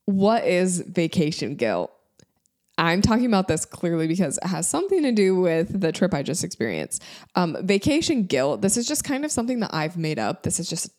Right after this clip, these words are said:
a word, a phrase that I made up. But basically, it's feeling guilty for going on vacation and taking a break. So I feel like this is very typical if you are self-employed,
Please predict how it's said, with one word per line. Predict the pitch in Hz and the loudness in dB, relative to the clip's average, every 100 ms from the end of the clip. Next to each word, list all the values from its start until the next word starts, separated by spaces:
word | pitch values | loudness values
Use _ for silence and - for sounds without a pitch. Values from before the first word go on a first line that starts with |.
| - - | -8 -2
a | |
word, | 170 156 160 143 160 | -2 0 0 0 0
a | 160 | -2
phrase | - 160 147 | -4 -6 -6
that | 143 - | -6 -6
I | |
made | 147 123 | -6 -4
up. | 76 - - - - | -6 -6 -14 -20 -6
But | 202 | -2
basically, | 220 233 277 285 285 | 0 0 -2 -2 -2
it's | 226 214 - - | -4 -4 -8 -12
feeling | - 175 180 240 240 | -8 -4 -2 -2 -2
guilty | 160 147 - 247 240 262 | -2 -2 -2 -2 -2 -4
for | 254 208 196 202 | -6 -6 -2 -2
going | 190 196 208 | -2 -4 -4
on | 208 | -4
vacation | 214 220 226 165 80 180 202 | -2 -2 -2 -4 -6 -10 -8
and | - 180 | -4 -2
taking | 185 175 165 | -2 -2 -4
a | |
break. | 165 120 - - - - - - | -4 -6 -8 -12 -16 -20 -20 -18
So | - - 196 185 180 - - - _ _ - | -8 -2 0 2 0 -4 -10 -20 _ _ 0
I | 185 | 0
feel | 208 226 220 | 0 0 2
like | 214 | 0
this | 202 180 | 0 -2
is | 185 | -2
very | 170 165 185 | 0 0 0
typical | - - 165 185 220 240 - | 0 -2 -2 0 0 0 0
if | 185 170 | -4 -4
you | 165 170 180 | -2 0 0
are | - 165 165 156 | 0 0 -2 -2
self-employed, | - 180 175 170 - 165 160 190 247 | -4 -4 -2 -4 -2 0 2 2 0